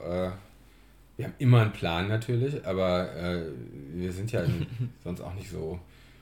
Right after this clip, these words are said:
Speaker 1: mo-, moralisch erzieherisch, sondern reden ja so von der, von der Leber weg
Speaker 2: Genau.
Speaker 1: quasi.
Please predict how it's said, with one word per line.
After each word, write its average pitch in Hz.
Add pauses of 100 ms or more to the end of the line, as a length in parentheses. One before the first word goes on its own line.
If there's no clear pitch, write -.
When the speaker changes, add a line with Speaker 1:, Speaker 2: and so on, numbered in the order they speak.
(200)
Speaker 1:
mo-, -
moralisch 92
erzieherisch, 92
sondern 90
reden 90
ja 87
so 87
von 87
der, 85 (560)
von 131
der 131
Leber 98
weg 78 (260)
Speaker 2:
Genau. 107
Speaker 1:
quasi. 92